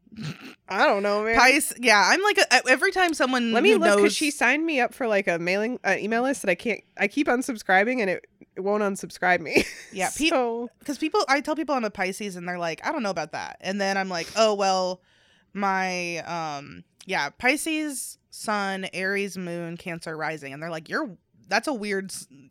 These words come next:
Speaker 1: that's a weird combination of signs." And I'm like, "Yeah, that makes sense."
Speaker 2: I don't understand. I can't find it, but all it says in this email from today is, "Hi, Claire.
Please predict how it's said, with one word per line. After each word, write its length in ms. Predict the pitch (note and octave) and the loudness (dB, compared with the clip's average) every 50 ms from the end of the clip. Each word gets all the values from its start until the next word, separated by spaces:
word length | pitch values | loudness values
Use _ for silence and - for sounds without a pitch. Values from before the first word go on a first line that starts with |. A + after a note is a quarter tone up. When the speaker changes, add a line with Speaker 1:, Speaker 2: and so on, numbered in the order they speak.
| _ - | _ -2
Speaker 1:
that's 180 | F#3+ A#3 A#3+ | 0 2 2
a 40 | D#4+ | 2
weird 240 | C4+ A3 B3 B3 A3 | 0 0 0 0 2
combination 580 | - B3 A3 G#3 G3+ G3+ G3+ F#3+ F#3+ - F#3+ E3 | 2 0 0 0 0 -2 -2 -4 -4 -6 -8 -8
of 100 | E3 D#3 | -10 -6
signs." 460 | - - D#3+ D3 C#3+ C#3 C#3 D3+ E3+ | -4 -4 -2 -2 -4 -6 -10 -12 -10
And 80 | F3 | -8
I'm 60 | F3+ F3+ | -6 -6
like, 160 | F3+ F3+ - | -6 -6 -6
"Yeah, 160 | - F4 F4 | -4 -2 -2
that 80 | D#4 A3+ | -2 -2
makes 160 | F3+ E3 - | -4 -8 -14
sense." 300 | C#3+ C#3 C#3 - - - _ _ _ _ _ _ _ _ _ - | -16 -16 -18 -18 -20 -20 _ _ _ _ _ _ _ _ _ -8
Speaker 2:
I 140 | A3+ A3+ B3+ | -6 -4 -4
don't 280 | C#4 D4+ D#4 D#4+ C#4 | -4 -4 -4 -4 -4
understand. 800 | C4 C4 B3+ B3 - - - A3+ G#3 A#3 B3 A#3+ A#3+ B3+ C4 - - - _ _ _ _ _ _ _ _ _ _ _ _ _ _ _ _ _ _ _ _ _ _ _ | -4 -6 -6 -8 -10 -12 -12 -10 -8 -8 -6 -6 -8 -8 -10 -14 -18 -20 _ _ _ _ _ _ _ _ _ _ _ _ _ _ _ _ _ _ _ _ _ _ _
I 100 | - G#3+ | -2 0
can't 220 | - E4+ F4 A3+ F#3 | 2 2 0 0 0
find 260 | - F3 E3 E3 D3+ | 0 0 0 -2 -2
it, 200 | D3+ D3 - - | -4 -6 -6 0
but 180 | - G3+ F#3+ - | 2 2 2 2
all 200 | - G3 G#3+ B3 | 4 4 4 4
it 120 | C#4 C4+ A3 | 2 2 -2
says 520 | - - A#3 G#3+ G3+ G3 G3 G3 - - - _ _ _ _ _ | 0 2 2 4 4 2 0 -2 -6 -12 -16 _ _ _ _ _
in 140 | F#3+ F#3+ G3 | -2 -2 0
this 180 | F#3 F3 - | -2 -2 -4
email 300 | F#3+ F#3 G3+ G3+ G3 G3 | -4 -4 -2 0 0 -2
from 220 | F#3+ - G3+ G3+ G3 | -2 -2 -6 -6 -6
today 460 | - F#3 F3 E3+ E3 E3 E3 E3 - | -6 -4 -2 0 0 0 0 -2 -2
is, 260 | - D#3 D#3 D#3 D3+ | -2 -4 -4 -4 -4
"Hi, 200 | - - A3+ A3 | -2 0 0 0
Claire. 420 | G#3+ - G#3+ G3 F#3 F3+ F3+ F3 | 0 0 0 2 2 2 0 -2